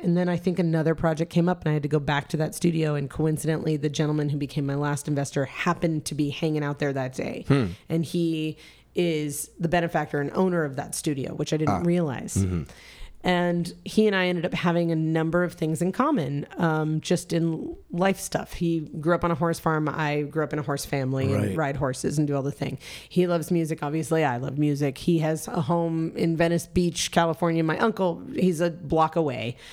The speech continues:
Speaker 2: Huh.
Speaker 1: And so there were all these things that he was just like, "Oh, wow, okay." And we just talked about life. And he took a liking to me. And then he sent his,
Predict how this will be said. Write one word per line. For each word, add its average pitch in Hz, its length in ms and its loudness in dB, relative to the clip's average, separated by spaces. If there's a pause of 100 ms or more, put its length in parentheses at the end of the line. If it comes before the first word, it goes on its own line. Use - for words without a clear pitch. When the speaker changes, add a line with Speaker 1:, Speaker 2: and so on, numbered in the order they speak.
(100)
Speaker 2:
Huh. 120 140 4
Speaker 1:
And 196 180 2
so 214 100 4
there 202 140 2
were 196 100 2
all 202 120 2
these 208 200 0
things 214 360 2
that 170 160 0
he 180 100 2
was 185 120 2
just 175 200 -6
like, 165 180 2 (240)
"Oh, 202 280 -6 (100)
wow, 277 320 -2
okay." 175 420 -2 (640)
And 190 560 2 (460)
we 196 240 4
just 247 200 -2
talked 170 240 0
about 233 300 2
life. - 540 -2
And 170 320 4
he 170 120 2
took 180 220 -2
a 220 60 0
liking 214 340 2
to 151 140 -2
me. 139 180 0
And 165 180 2
then 156 140 2
he 196 220 0
sent 180 400 0
his, 165 500 0